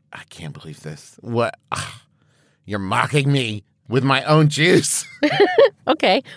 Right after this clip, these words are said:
Speaker 2: Uh, so here's another one. Um, before, you know, T V and other fun things to do, people were very bored.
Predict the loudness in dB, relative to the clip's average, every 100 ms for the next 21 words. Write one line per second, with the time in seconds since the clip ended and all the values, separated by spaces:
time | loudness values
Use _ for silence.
0 | 0 4 6 6 4 0 2 0 0 0
1 | 2 2 0 -2 -2 -4 -2 -2 -2 2
2 | 4 6 4 0 -2 0 2 2 0 -4
3 | -4 -2 0 0 0 -2 0 2 2 2
4 | 2 0 0 -2 -2 -4 -6 0 2 2
5 | -2 -14 _ -4 0 0 2 2 0 0
6 | 2 4 2 0